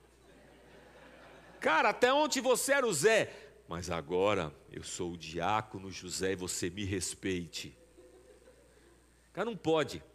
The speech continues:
É por isso que não tem diácono aqui, irmãos. Porque o ser humano é uma desgraça. Imagina se ele for presbítero,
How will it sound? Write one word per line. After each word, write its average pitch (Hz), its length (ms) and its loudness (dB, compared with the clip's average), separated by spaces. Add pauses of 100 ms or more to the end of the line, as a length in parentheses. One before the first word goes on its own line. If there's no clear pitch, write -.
(100)
É 147 80 -8
por 233 140 -2
isso 254 100 -2
que 240 60 -4
não 220 100 -4
tem 196 160 -2
diácono 151 380 -2
aqui, 120 200 -6
irmãos. 90 440 -10 (1080)
Porque 165 160 -4
o 185 60 -6
ser 262 240 -2
humano 208 480 0
é 214 80 0
uma 233 200 2
desgraça. 151 800 0 (1080)
Imagina 247 240 -2
se 269 80 -2
ele 247 80 -4
for 247 100 4
presbítero, 135 680 -4